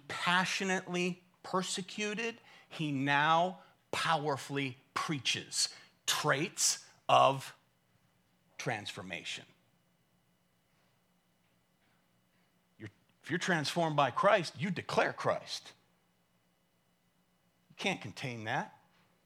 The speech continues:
You can't hide under a rock. They're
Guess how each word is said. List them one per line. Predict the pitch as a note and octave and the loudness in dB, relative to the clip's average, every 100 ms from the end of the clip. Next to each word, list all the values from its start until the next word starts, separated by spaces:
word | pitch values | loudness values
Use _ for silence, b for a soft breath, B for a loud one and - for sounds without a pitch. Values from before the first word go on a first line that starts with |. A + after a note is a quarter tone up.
| _ | _
You | D#3 | -10
can't | - A3 - | -2 0 0
hide | - A#2 | 2 2
under | A2 F2+ E2+ | 0 -8 -10
a | D#2+ | -4
rock. | F#2 A#2+ - - - _ _ _ _ _ _ _ _ _ _ _ _ _ _ _ _ _ B B B _ _ _ _ _ _ _ _ B B B B B B B - | 0 0 -2 -14 -14 _ _ _ _ _ _ _ _ _ _ _ _ _ _ _ _ _ B B B _ _ _ _ _ _ _ _ B B B B B B B 4
They're | B3 | 6